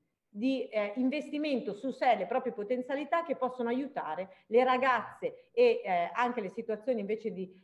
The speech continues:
fragilità a poter emergere. Il tema della povertà educativa è un tema, eh, che oggi,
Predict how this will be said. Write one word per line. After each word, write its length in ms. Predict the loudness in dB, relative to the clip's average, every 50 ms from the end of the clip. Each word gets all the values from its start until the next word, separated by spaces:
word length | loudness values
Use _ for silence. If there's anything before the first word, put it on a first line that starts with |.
| _ _
fragilità 960 | -4 -4 -2 -2 -2 -2 -2 -2 0 2 2 2 2 0 -4 -12 -18 -20 _ _ -8
a 80 | -6 -6
poter 300 | -6 -4 -4 -2 -2 -2
emergere. 640 | -4 -6 -8 -12 -14 -16 _ -20 -20 -20 -20 _ _ _
Il 120 | -12 -4 0
tema 220 | 2 2 4 4
della 200 | 4 4 4 4
povertà 380 | 4 4 2 2 2 4 4 2
educativa 540 | 2 2 0 -4 -4 -4 -4 -2 0 0 0
è 20 |
un 100 | -2 -2
tema, 320 | -4 -4 -4 -2 -4 -4 -6 -10 -20 -20 _ -10
eh, 440 | -6 -4 -2 0 0 -2 -4 -6 -8 -6
che 300 | -4 -4 -4 -4 -4 -2
oggi, 520 | 2 6 6 6 6 4 0 -6 -10 -12